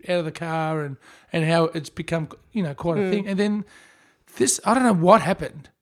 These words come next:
Speaker 1: but it was so weird.
Speaker 2: Was it aggressive the way they said it?
Speaker 1: No, it was like, "Nice, da-da-da," or whatever.
Speaker 2: Right.
Speaker 1: And,
Speaker 2: Ooh,
Speaker 1: and just
Speaker 2: yuck.
Speaker 1: wore it like a badge of honour. It was sort of
Speaker 2: Well,
Speaker 1: bizarre.
Speaker 2: people do,
Speaker 1: They
Speaker 2: you know.
Speaker 1: can. It was a compliment,
Speaker 2: And,
Speaker 1: but it
Speaker 2: well,
Speaker 1: was lewd.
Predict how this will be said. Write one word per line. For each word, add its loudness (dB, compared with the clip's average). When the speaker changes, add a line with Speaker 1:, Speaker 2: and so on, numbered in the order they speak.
Speaker 1:
but 6
it -4
was 0
so 4
weird. -4
Speaker 2:
Was -2
it -4
aggressive -4
the -6
way -6
they -8
said -14
it? -14
Speaker 1:
No, 0
it 0
was 0
like, -2
"Nice, 0
da-da-da," -2
or 0
whatever. -4
Speaker 2:
Right. -20
Speaker 1:
And, 0
Speaker 2:
Ooh, -6
Speaker 1:
and -4
just -6
Speaker 2:
yuck. -10
Speaker 1:
wore 2
it -6
like -4
a -8
badge -6
of -6
honour. -4
It -8
was -14
sort -10
of -12
Speaker 2:
Well, 0
Speaker 1:
bizarre. -4
Speaker 2:
people -2
do, -6
Speaker 1:
They 4
Speaker 2:
you -2
know. 0
Speaker 1:
can. 0
It 4
was 2
a 0
compliment, 2
Speaker 2:
And, -6
Speaker 1:
but 4
it 0
Speaker 2:
well, 6
Speaker 1:
was 10
lewd. 2